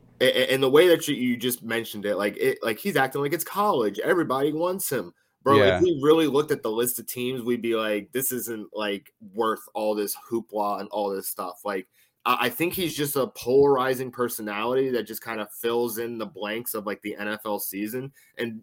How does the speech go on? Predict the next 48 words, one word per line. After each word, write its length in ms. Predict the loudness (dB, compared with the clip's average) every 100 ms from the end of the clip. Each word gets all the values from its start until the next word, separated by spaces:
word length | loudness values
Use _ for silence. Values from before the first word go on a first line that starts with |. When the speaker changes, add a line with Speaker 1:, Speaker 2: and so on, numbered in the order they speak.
| -6
Speaker 1:
the 140 | -4
media 320 | 0 4 6
has 80 | 6
just 140 | 4 0
really 180 | 0
latched 420 | 0 0 -2 -2 -4
on 220 | -4 -4
to 140 | -6
it. 80 | -4
But 120 | -4 -4
when 100 | -4
you 140 | 2
really 220 | 4 4
look 280 | 2 0 -2
at 180 | -2 -2
it, 180 | -2 -6 _ _
he's 260 | -4 -4
not 360 | 0 0 2 0
someone 340 | 0 -2 -4
that 160 | -4 -8
deserves 400 | -8 -4 -4 -4
this 140 | -10
kinda, 280 | -8 -8 -8
like, 260 | -8 -8 -8
spotlight. 600 | -4 -4 -2 -2 -2 -6 _ _
Three, 420 | 0 4 4 4 0
when 280 | 0 0
he 140 | 4 6
was 180 | 6 4
in 120 | 0
year 180 | 2 2 0
three, 320 | 0 2 2
one 240 | 0 0 0
and 160 | -2
three, 340 | -2 -2 -2 -8
yeah, 240 | -6 -4 0
absolutely, 720 | 0 0 -2 0 2 2 0
he 80 | -2
deserves 440 | -4 -2 -2 -2
the 80 | -4
spotlight. 580 | -6 -4 -4 -4 -6 -8 _ _
But 80 | -4
now 240 | 0 2 2
it's 100 | -2
just 140 | -6
kinda 160 | -4 -4
like, 220 | -4 -8 -6
"Dude, 380 | -2 0 0